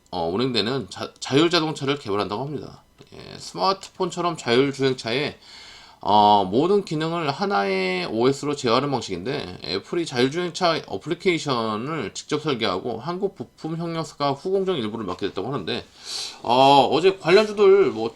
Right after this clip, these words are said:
이제 시외 좀 움직인 거 보니까 뭐 자화전자? 예, 자화전자하고 또 하나가 있는데 잠시만요. 아,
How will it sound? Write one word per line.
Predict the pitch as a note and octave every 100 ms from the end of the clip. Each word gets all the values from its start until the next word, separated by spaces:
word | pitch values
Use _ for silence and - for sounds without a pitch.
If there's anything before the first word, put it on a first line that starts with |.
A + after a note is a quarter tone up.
| - -
이제 | F2+
시외 | G2+ A3 A3
좀 | G3
움직인 | C3+ C3+ D#3
거 | D3+
보니까 | A#2 F#2+ A#2
뭐 | A2 E2 D2 G1+ G1+ G1+
자화전자? | - A2 E3 E3 C3+ G#3+ - _ _ -
예, | - - -
자화전자하고 | - E2+ A2+ A#2 A#2 A2 A2 C#3 D#3 D#3
또 | F3
하나가 | F3+ E3
있는데 | A2+ F2+ F#2 A#2+
잠시만요. | - - D#2 F2 F#3 - - - - _ -
아, | C3+